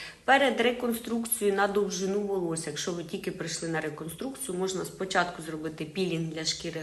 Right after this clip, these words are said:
голови, а потім, е, зробити реконструкцію на довжину. І так, посушила волосся, знаєте, після скрабу таке відчуття, наче, е, ти до того взагалі не мив волосся, а от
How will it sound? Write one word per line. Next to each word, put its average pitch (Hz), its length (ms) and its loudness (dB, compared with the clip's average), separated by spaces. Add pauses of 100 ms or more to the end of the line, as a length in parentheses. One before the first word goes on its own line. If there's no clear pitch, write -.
голови, 165 440 -2 (380)
а - 160 6
потім, 208 500 0 (320)
е, 170 300 2
зробити 175 460 0
реконструкцію 165 920 -4
на 180 320 6 (140)
довжину. 165 480 -4 (1700)
І 220 60 -2
так, 190 260 2 (100)
посушила 220 640 0
волосся, 220 520 -4
знаєте, 220 360 -4
після 202 320 -6
скрабу 220 520 0 (340)
таке 240 300 8
відчуття, 220 580 4
наче, 196 340 4
е, 170 640 4
ти 196 80 4
до 185 140 0
того 180 360 6
взагалі 190 400 6
не 170 220 4
мив 160 240 0
волосся, 185 560 2
а 156 60 2
от 170 120 0